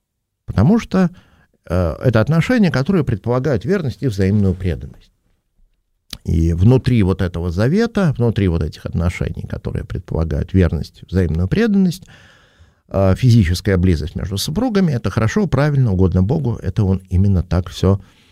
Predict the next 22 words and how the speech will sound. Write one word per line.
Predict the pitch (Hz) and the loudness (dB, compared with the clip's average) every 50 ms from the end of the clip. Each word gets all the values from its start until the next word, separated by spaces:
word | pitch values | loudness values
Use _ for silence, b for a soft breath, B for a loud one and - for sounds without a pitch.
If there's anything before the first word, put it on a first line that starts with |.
| b b b b | b b b b
и | - 110 | 2 2
устроил, | 110 113 104 - - 151 196 226 226 202 170 | 4 4 2 2 0 2 2 4 4 2 2
и | - - - | 0 0 2
устроил | 120 101 - - 151 180 190 156 | 2 2 2 0 0 0 2 2
хорошо | 131 - 117 104 87 - - - 117 117 117 - _ - | 2 2 0 0 0 0 0 2 2 2 0 -2 _ -6
весьма. | 98 101 95 - - 98 92 80 64 - - b b b b b b | -4 -4 -2 0 2 2 2 2 0 -4 -10 b b b b b b
Грех | 104 104 117 120 117 98 - - | 0 2 4 4 4 2 2 -2
и | 95 | -6
преступление, | - - 107 - - 131 120 160 165 196 214 220 202 208 202 196 185 165 b b b b b b b b b | -6 -6 -6 -4 -4 -4 -2 -2 0 0 2 2 2 2 2 2 0 -2 b b b b b b b b b
э, | - 87 101 98 98 | -4 -2 0 0 2
начинается, | 95 101 98 92 - 110 107 101 113 131 147 156 160 139 - - - 120 113 107 - - | 2 2 2 2 0 0 2 2 2 2 2 0 0 -2 -2 -2 0 0 0 0 -2 -2
когда, | - 78 71 80 80 95 98 110 113 123 123 120 117 113 - - - | -4 -4 -2 0 2 2 2 2 2 0 -2 -2 -2 -4 -6 -8 -12
э, | - - 90 92 90 87 87 82 - 69 58 - 104 | -10 -6 -4 -2 -2 -2 -2 -4 -4 -6 -4 -2 0
разрушается | 101 92 85 101 90 - - 117 117 123 123 107 - - 98 | 0 2 2 0 -2 0 -2 0 0 2 0 0 -2 -4 -6
вот | 95 - | -2 -2
этот | 92 87 90 92 | -2 0 0 0
брачный | 90 92 92 82 76 - - - 85 | 0 2 2 0 0 -2 -6 -6 -6
завет, | - 95 95 98 120 151 185 180 | -2 -2 -2 0 0 -2 -2 -4
когда | - - 92 82 78 71 80 80 85 85 85 b b b b b b b b b | -4 -4 -4 -2 -2 0 0 0 0 0 -2 b b b b b b b b b
совершается | b - - 90 85 - - 95 87 78 78 78 - - 82 78 76 73 76 82 | b -2 0 0 0 0 0 2 2 2 0 0 -2 -2 -2 0 0 0 -2 0
вероломство, | 87 92 95 101 107 135 165 185 185 185 170 - - - 170 160 151 147 131 131 - | 0 0 2 2 2 2 4 4 4 4 4 2 0 -2 -2 0 0 0 -2 -4 -4
когда, | - 73 73 - 85 85 85 85 85 80 80 78 | -6 -6 -6 -4 -2 0 2 2 2 2 0 -2